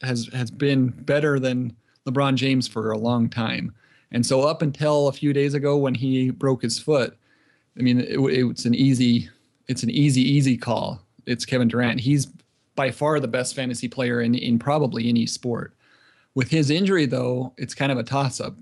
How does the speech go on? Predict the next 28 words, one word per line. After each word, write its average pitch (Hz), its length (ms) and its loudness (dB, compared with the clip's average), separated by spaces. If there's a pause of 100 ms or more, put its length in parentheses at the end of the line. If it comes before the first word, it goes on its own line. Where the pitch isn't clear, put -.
(100)
I 127 60 -4
mean, 120 200 2
the, 120 140 -2 (120)
the 127 80 -4
two 165 200 0
guys 135 380 2
that 123 80 -2
you 123 160 -2
would, 117 220 -4 (380)
that 123 100 -8
come 123 480 0
to - 80 -6
mind 120 320 2
next 120 300 0
are 113 60 -4
LeBron 123 380 -2
James, 123 520 0
who's, 120 420 -2 (920)
he's 180 180 2
been 147 160 2
second 147 340 -4
for 139 100 -6
a 131 40 0
long 127 200 0
time, 127 220 -2
and 123 120 0
then 131 160 0
kinda 139 340 0